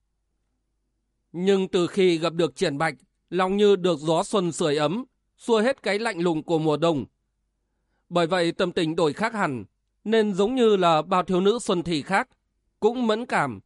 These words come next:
cũng hổ thẹn như mọi người. Phải một lúc lâu, nàng mới lấy lại được điềm tĩnh nói:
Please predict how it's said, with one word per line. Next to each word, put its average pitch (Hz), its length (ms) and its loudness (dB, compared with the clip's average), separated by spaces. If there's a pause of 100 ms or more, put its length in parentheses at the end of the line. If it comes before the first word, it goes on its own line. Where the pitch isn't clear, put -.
(260)
cũng 247 220 0
hổ 202 180 4
thẹn 175 300 -4
như 165 120 2
mọi 156 180 -2
người. 151 320 0 (1900)
Phải 156 240 0
một 160 180 0
lúc 214 140 0
lâu, 175 340 0 (200)
nàng 190 300 -2
mới 196 200 2
lấy 202 180 0
lại 233 140 -2
được 180 240 -2
điềm 165 220 -2
tĩnh 185 220 -6
nói: 165 300 0